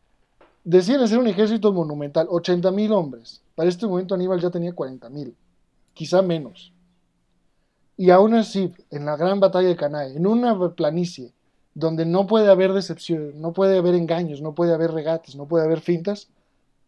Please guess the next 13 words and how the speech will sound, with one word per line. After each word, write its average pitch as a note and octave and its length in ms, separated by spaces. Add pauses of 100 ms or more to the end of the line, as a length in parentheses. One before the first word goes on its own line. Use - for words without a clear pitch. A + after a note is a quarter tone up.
(800)
Aníbal F3+ 440
los D#3 200
vence D3 340
de D3 220
nuevo. D#3 340 (160)
Y F3 100
los E3+ 220
vence F#3+ 460 (800)
aplastantemente, F3+ 1160
porque E3+ 340
esta G3 200
vez G3 300
murieron D#3+ 440